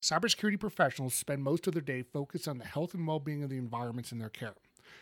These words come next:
However, the cost of reducing risk and keeping our network safe often comes at the price of our professionals' mental health. Many InfoSec professionals burn out, suffer from anxiety and depression, and turn to unhealthy coping mechanisms, which only further exacerbate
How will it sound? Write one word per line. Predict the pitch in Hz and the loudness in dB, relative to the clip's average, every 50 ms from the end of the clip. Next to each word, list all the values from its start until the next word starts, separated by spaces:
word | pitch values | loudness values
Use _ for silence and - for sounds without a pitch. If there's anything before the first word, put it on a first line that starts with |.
| - _ | -20 _
However, | - - 175 208 190 120 120 - - | 2 8 8 8 8 8 0 -4 -4
the | 139 143 | -8 -8
cost | - - - 202 254 240 - | -8 -6 -2 0 0 0 0
of | 196 170 | -2 -2
reducing | 156 135 160 180 170 - 170 139 | 0 2 2 2 2 0 -2 -2
risk | 135 139 135 131 - - | -2 -2 0 -2 -2 -2
and | 127 120 | -4 -6
keeping | - - 180 - 202 175 | -4 -4 -4 -4 -2 -2
our | 156 151 | 0 0
network | 147 147 147 147 - 131 127 - | 0 -2 -2 -2 -4 -6 0 0
safe | - - 185 151 131 - - - - - _ - | 2 4 4 2 2 0 -6 -16 -20 -20 _ 6
often | 156 160 175 - 226 - | 8 8 8 8 4 2
comes | - 185 180 160 | 2 2 2 2
at | 160 151 | 0 -4
the | - - | -6 -10
price | - - 131 127 - | -4 -2 -2 -2 -2
of | - - | -2 -4
our | 139 | -4
professionals' | 127 - 147 - 135 120 117 - 127 123 117 117 | -2 -4 -6 -6 -4 -4 -4 -4 -4 -4 -6 -6
mental | 131 120 117 - 120 117 | -6 -8 -6 -6 -6 0
health. | 143 160 - - - _ _ _ - - - - _ _ _ _ _ _ - | 2 2 2 0 -4 _ _ _ -20 -20 -20 -20 _ _ _ _ _ _ -4
Many | 139 139 156 190 196 | -2 0 0 0 0
InfoSec | 190 180 156 - 185 170 - 165 160 - | 0 -2 0 2 2 2 2 0 -2 -2
professionals | - 165 - 165 156 143 - - 147 139 127 - | -6 -4 0 0 2 2 2 0 0 -2 -4 -4
burn | - 117 101 104 | -4 -6 -4 0
out, | 131 151 160 165 170 190 - _ _ - - _ | 4 6 6 6 6 2 -4 _ _ -20 -20 _
suffer | - - - 165 143 170 | -6 0 0 2 2 0
from | 170 - 208 208 214 | 0 2 4 4 4
anxiety | 208 190 175 175 160 147 151 156 151 156 156 156 - | 2 0 4 4 6 6 6 4 2 0 -2 -4 -4
and | - 170 185 | -2 -2 -2
depression, | 202 - - 160 139 139 - - 139 139 143 - - - _ _ | -2 0 2 2 2 2 0 -2 -4 -6 -6 -8 -12 -20 _ _
and | 190 165 | -4 -2
turn | - 180 185 170 | 2 2 2 2
to | 151 - _ | 2 0 _
unhealthy | 175 190 196 165 143 170 160 - 147 | 4 6 6 6 6 4 2 0 -2
coping | - - 147 131 135 120 117 | 0 0 2 2 2 0 0
mechanisms, | 104 101 - - 107 107 110 123 131 131 - - _ _ _ | -2 -4 -8 -8 -8 -8 -6 -4 -6 -6 -6 -10 _ _ _
which | - 151 - - 175 | -4 -4 -2 0 0
only | 170 180 185 | 2 2 2
further | - - - 196 190 202 196 196 180 | 0 0 2 4 4 6 6 4 0
exacerbate | 143 127 147 139 139 135 - 139 127 135 131 | 0 0 2 2 2 2 0 -2 -2 -6 -6